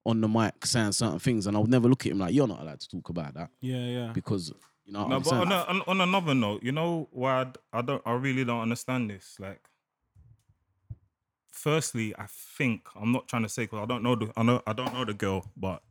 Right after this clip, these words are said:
Speaker 3: she's from a privileged area, and she doesn't really see what's going on, like, from, from our perspective, if you understand what I mean. So she's just seeing this happen and think, "Okay, only the black people are going through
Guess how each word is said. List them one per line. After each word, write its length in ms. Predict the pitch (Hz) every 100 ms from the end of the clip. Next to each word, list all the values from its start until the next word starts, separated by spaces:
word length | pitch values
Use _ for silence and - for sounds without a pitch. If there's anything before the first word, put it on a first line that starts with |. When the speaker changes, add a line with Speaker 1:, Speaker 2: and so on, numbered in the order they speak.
| -
Speaker 3:
she's 280 | - 110 104
from 160 | 117
a 60 | 110
privileged 580 | - 120 113 107 98 110
area, 480 | 110 104 98 101 - _ _ _ -
and 140 | 98
she 100 | -
doesn't 320 | 110 110 95 - 107
really 220 | 113 104
see 160 | -
what's 160 | 107 104
going 260 | 113 107 107
on, 260 | 107 92 - _ - 98 101 - -
like, 340 | 101 95 -
from, 380 | - 101 98 98 - - - _ _ _ _
from 340 | - 113 107 98
our 180 | 113 110
perspective, 540 | - 110 123 - 104 95
if 80 | 104
you 60 |
understand 340 | 101 101 - 101
what 60 |
I 20 | 95
mean. 160 | 98
So 360 | 90 113 101 95 _ _ _ _ _ _ _ _ _ -
she's 340 | - 143 147
just 180 | 143 -
seeing 220 | 143 131
this 160 | 120 -
happen 340 | 131 - 107
and 140 | 101 95
think, 240 | 113 104
"Okay, 320 | 104 - 104
only 260 | 98 117 107
the 100 | 104
black 280 | 110 113 -
people 300 | 113 - 107
are 40 |
going 240 | 107 107
through 420 | 104 113 104 104